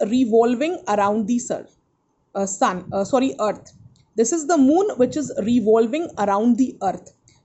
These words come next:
Now, while it is revolving around the earth, you can see the picture, right? How is it receiving the sunlight?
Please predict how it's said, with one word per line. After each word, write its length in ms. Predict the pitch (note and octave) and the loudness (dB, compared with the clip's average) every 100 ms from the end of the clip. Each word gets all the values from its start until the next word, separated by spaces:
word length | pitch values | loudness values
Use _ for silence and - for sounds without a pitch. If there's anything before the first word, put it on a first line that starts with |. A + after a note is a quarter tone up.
| - | -6
Now, 380 | A3+ C#4 F4+ - | 0 2 2 -2
while 440 | A3 G3+ B3+ G4+ A4 | -6 0 2 4 2
it 160 | - D4+ | 0 -2
is 200 | E4 - G#3+ | -2 -2 -6
revolving 800 | G3 A#3 A#3+ A3 A#3 B3 D4 E4 - | -4 0 0 2 2 2 -2 -4 -4
around 400 | G#3 G3 A3 A#3 | -2 0 0 0
the 160 | C4 - | 0 -2
earth, 260 | F#3+ - - _ _ _ - | -4 -6 -14 _ _ _ -6
you 120 | A#3 | -2
can 200 | C#4 C#4+ | 0 0
see 380 | - B3+ - - - - _ - - - _ - | 0 -4 -4 -12 -18 -20 _ -20 -20 -20 _ -10
the 120 | G#3 | -6
picture, 500 | - A#3 - G#3 F3+ | -2 -2 -2 -4 -4
right? 380 | F#3 B3 - - - _ - | -2 -4 -4 -12 -20 _ -6
How 400 | C4+ C#4 F#4 - - - | 2 4 4 0 -6 0
is 260 | A#3 G3+ - | 0 -2 -4
it 240 | D4+ D4 - | -4 -4 -8
receiving 720 | G#3 G#3+ - A3+ G#3+ A#3+ A3+ | -6 -6 -6 -6 -2 0 2
the 260 | A3+ E4+ G#4 - _ | 2 2 2 -4 _
sunlight? 880 | - - G#3 F#3 E3+ - - - - | -18 -10 -6 -6 -6 -10 -14 -20 -20